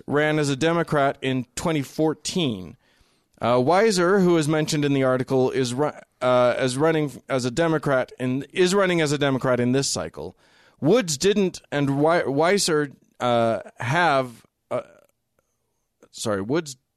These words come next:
didn't, and Weiser has a very slim chance of winning, uh, which might be why they didn't get a lot of support. However, Muniz, who is mentioned in the article, is already in office and is receiving a lot of support.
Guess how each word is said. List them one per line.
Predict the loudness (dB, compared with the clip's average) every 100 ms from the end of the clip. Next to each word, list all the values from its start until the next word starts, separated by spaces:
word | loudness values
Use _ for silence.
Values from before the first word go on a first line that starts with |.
| _ _ _ _ _ -2
didn't, | 0 0 0
and | 0
Weiser | 2 2 2 0
has | 2 0 0
a |
very | -2 0 0 0
slim | 0 0 0 0 -2 -4
chance | -4 -2 -2
of | -4
winning, | -4 -4 -6 -14 -20 _ _ _ _ -4
uh, | 0 2 2
which | 2 -2 0
might | 0 0 0
be | 0 0
why | 0
they | 0 -2
didn't | -4 -6 -4 -2
get | -2
a | -2
lot | -4
of | -4
support. | -8 -6 -4 -4 -8 _ _ _
However, | -2 2 4 4 2
Muniz, | 2 2 2 2 0 -2 -6 -14 _ _
who | -2 -2
is | 0
mentioned | 0 0 0
in | 0
the | 2
article, | 2 0 0 0
is | 0 -2
already | 0 2 2 2 2
in | 2
office | 0 -2 -4 -6 -6 -12 -10
and | -4 -2
is | -2
receiving | -2 -2 -2 0
a |
lot | 0 0 0
of | -2
support. | -6 -12 -14 -16 -18